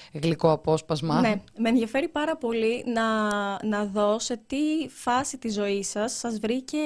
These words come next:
Speaker 2: η αρρώστια, γιατί είναι πολύ χαρακτηριστικό αυτό που λέτε και το έχουμε ακούσει και από άλλες γυναίκες που έχουν νοσήσει από καρκίνο και έχουμε συζητήσει και στο πλαίσιο της εκπομπής μαζί τους.
Speaker 1: Και συγκεκριμένα καρκίνο του μαστού,
Speaker 2: Σωστά.
Speaker 1: στην προηγούμενη εκπομπή.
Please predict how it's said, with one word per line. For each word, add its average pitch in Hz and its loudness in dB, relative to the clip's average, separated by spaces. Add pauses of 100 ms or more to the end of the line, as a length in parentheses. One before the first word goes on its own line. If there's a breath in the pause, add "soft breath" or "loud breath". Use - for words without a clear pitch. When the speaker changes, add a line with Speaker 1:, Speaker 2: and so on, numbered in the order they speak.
(300)
Speaker 2:
η 226 -4
αρρώστια, 226 0 (540 soft breath)
γιατί 226 -4 (440)
είναι 269 2 (100)
πολύ 254 4
χαρακτηριστικό 262 -4
αυτό 254 -2
που 262 -6
λέτε 214 0
και 214 -10
το 226 -4
έχουμε 285 -6
ακούσει 269 -6
και - -6
από 262 -4
άλλες 262 2
γυναίκες 202 -4
που - -4
έχουν 208 -2
νοσήσει 202 -2
από 180 -2 (120)
καρκίνο 190 -4
και 185 -4 (100)
έχουμε 208 -4
συζητήσει 196 -6
και 214 -12
στο - -12
πλαίσιο 202 -6
της - -12
εκπομπής 190 -4
μαζί 190 -4
τους. 190 -4
Speaker 1:
Και 190 0
συγκεκριμένα 196 2
καρκίνο 185 0
του 185 -6
μαστού, 175 0
Speaker 2:
Σωστά. 208 2
Speaker 1:
στην 208 2
προηγούμενη 156 0
εκπομπή. 147 -4